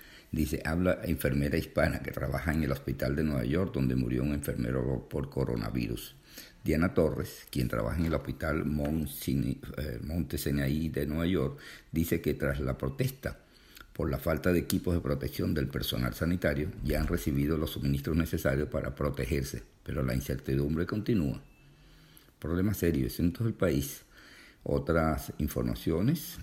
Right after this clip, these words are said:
que podemos ver es que el coronavirus,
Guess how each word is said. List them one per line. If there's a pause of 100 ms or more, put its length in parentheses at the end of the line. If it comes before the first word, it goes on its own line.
(460)
que
podemos
ver (340)
es
que
el
coronavirus,